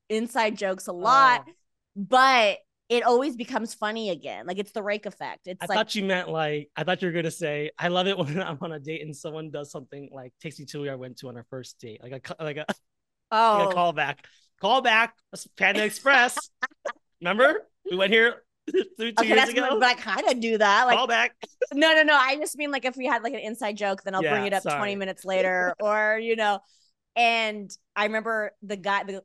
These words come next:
Speaker 1: the, the last guy I dated for, for a couple months who said he didn't want a girlfriend, but then got a girlfriend. Um, that's a different story for another time. Um, <laughs> he was like, "You,"
Speaker 2: Those books.
Speaker 1: I didn't know
Speaker 2: <laughs>
Speaker 1: read 'em right now. I'm out. And he was like, "You bring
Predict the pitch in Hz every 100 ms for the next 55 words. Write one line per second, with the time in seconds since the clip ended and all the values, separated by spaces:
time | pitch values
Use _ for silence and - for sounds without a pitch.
0 | 190 185 175 175 185 180 214 - 170 170
1 | 160 151 180 165 156 160 165 170 156 156
2 | 165 170 160 190 170 165 156 - - -
3 | 156 151 120 _ 180 175 180 160 165 160
4 | 147 151 160 147 147 147 151 147 143 147
5 | - 151 151 - 147 147 156 - 156 156
6 | _ - 170 - - _ 160 - 208 247
7 | 403 - 403 - _ _ _ 262 285 277
8 | 269 247 214 _ _ - 175 160 143 147
9 | 170 - - 311 349 349 226 202 214 214
10 | - 285 285 269 269 254 240 233 - 262
11 | 185 240 240 - _ _ _ _ 220 254
12 | 240 233 208 - 269 277 262 254 240 214
13 | - 226 202 196 185 _ _ 208 240 233
14 | 190 247